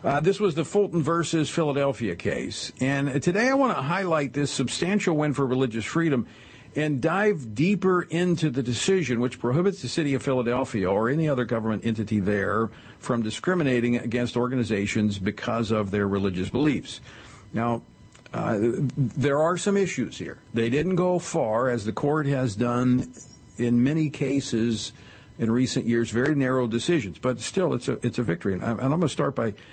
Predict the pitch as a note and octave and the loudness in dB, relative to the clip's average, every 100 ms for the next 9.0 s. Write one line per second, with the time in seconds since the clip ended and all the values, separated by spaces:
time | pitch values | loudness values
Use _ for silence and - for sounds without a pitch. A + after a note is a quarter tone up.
0 | - - - D#3 C#3 C3 A#2+ A#2 C#3+ A#2+ | -20 -20 -2 0 2 0 2 2 2 0
1 | A#2+ B2+ A#2+ B2 A#2 A2+ A2 A2 - A#2 | 0 0 0 0 0 0 0 0 0 -2
2 | G2+ G#2+ - C3+ A#2+ G#2+ G#2+ G2 - G#2+ | 0 -2 0 0 0 0 0 0 0 -2
3 | G#2+ - - - - - - - - A2+ | -2 -8 -20 -20 -20 -20 -20 -18 -4 -2
4 | A2+ A#2 A2+ - - - C3 C#3+ - G#3+ | 0 2 0 -2 -12 -2 0 0 2 2
5 | A#3+ A#2 - - - C#3 C3+ C#3 C#3 C#3+ | 2 0 -10 -18 -4 -2 0 0 0 0
6 | D#3+ F#3 F3 C3 C#3 C3+ C3+ C3+ C3 C3+ | 0 0 -2 0 2 4 2 0 -2 0
7 | F#3 F3+ D3 - D3+ C#3+ D3 D3 C3+ B2 | 0 2 0 0 0 0 0 2 2 2
8 | A#2+ C3 D3 C#3+ - - D#3 A#2+ - | 2 0 0 -6 -4 -2 0 0 -4